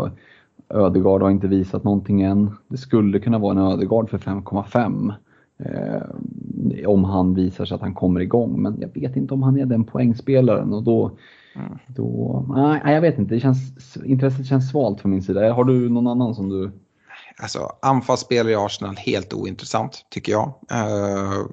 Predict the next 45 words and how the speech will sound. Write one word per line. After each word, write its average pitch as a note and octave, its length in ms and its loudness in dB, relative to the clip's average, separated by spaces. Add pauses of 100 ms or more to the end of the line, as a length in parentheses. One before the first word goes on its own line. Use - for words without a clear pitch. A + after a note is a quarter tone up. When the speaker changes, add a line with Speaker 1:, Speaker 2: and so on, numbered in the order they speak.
Speaker 2:
däremot B2 720 2
tycker C3 360 -2
jag G2 120 -2
att F#2+ 180 -10
en G2 140 -4
Tierney, G2 480 -4 (280)
eh, - 300 -8
finns - 600 -6
intresse G2 460 -4
för. G2+ 240 0
Har G#2 180 0
ju G2+ 80 0
till G#2 180 -6
och G2+ 60 -6
med G2+ 100 -6
sjunkit G#2 420 -4
i - 20 -6
pris G#2+ 340 -4
till G#2+ 220 -8 (500)
fyra A#2+ 220 4
komma B2+ 180 2
nio, C3 280 4
tror C#3 220 2
jag. D3+ 140 4 (220)
Eh, A2+ 340 0
och A2+ 80 -2
det D3+ 180 4
är C#3+ 40 2
en A#2 60 0
spelare G#2 360 -6
jag G2+ 100 -6
skulle G#2+ 360 -4
kunna G#2+ 220 0
överväga G2 500 -4
att G2+ 100 -8
plocka - 280 -4
in. G2+ 220 -4 (340)
Jag B2+ 80 0
håller C3+ 140 4
väl A#2 100 2
fortfarande - 800 -4
Semedo C2+ 640 -6 (360)
högre, - 460 -4
tror - 260 -10
jag, - 100 -6